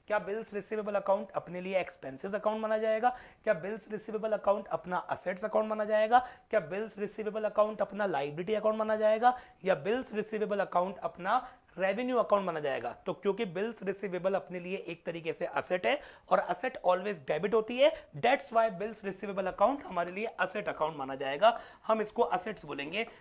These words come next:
बिल्स रिसीवेबल अकाउंट एक तरीके से कौन सा अकाउंट है? असेट अकाउंट है। नेक्स्ट क्वेश्चन अगर आप देखेंगे तो नेक्स्ट क्वेश्चन से पहले मैं आपको बताना चाहूंगा, अगर आप एमपी टेट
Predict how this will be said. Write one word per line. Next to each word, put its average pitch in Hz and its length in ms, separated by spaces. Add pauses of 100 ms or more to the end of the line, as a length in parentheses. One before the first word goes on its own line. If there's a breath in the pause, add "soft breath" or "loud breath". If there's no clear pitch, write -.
(160)
बिल्स 233 340
रिसीवेबल 202 400
अकाउंट 196 340
एक 190 300
तरीके 185 240
से 202 80
कौन 170 240
सा 196 120
अकाउंट 185 320
है? - 280
असेट 170 320
अकाउंट 123 380
है। 120 140 (300 loud breath)
नेक्स्ट 220 260
क्वेश्चन 214 220
अगर 220 160
आप 214 80
देखेंगे 220 400 (340 loud breath)
तो 196 60
नेक्स्ट 208 280
क्वेश्चन 233 240
से 226 80
पहले 220 160
मैं 226 100
आपको 208 180
बताना 185 260
चाहूंगा, 180 260
अगर 202 320
आप 220 220
एमपी 180 340
टेट 196 420